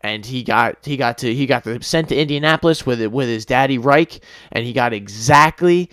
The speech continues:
exactly what he wanted, and, and there's no repercussions for it whatsoever. He played the worst season he possibly could. He got Doug Peterson fired. He acted like, and like I said,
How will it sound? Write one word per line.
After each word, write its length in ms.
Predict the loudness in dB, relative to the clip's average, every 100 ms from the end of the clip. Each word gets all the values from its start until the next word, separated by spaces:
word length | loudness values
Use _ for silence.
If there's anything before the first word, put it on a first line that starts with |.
| _
exactly 720 | -8 -8 -8 0 0 0 -2 -2
what 160 | -2
he 80 | -4
wanted, 400 | -6 -6 -6 -8 -14 _ _
and, 360 | -12 -10 -10 -16 _ -12
and 320 | -10 -10 -8
there's 260 | -6 -6 -4
no 220 | 0 2
repercussions 680 | 2 -2 -4 -4 -4 -8
for 200 | -6 -4
it 60 | -2
whatsoever. 580 | -2 -4 -4 -4 -6 -8
He 140 | -12
played 360 | -10 -4 -4 -2
the 100 | -4
worst 380 | -2 0 -2 -2
season 240 | -4 -4
he 80 | -6
possibly 460 | 2 2 2 -4
could. 320 | 0 2 2 2 -14 _
He 160 | -10
got 220 | -6 -4
Doug 220 | 0 0 0
Peterson 460 | -6 -6 -6 -10
fired. 360 | 0 2 4 2
He 80 | 2
acted 280 | 2 2
like, 140 | -2 0
and 140 | -2
like 160 | -2 0
I 120 | 0
said, 280 | 2 0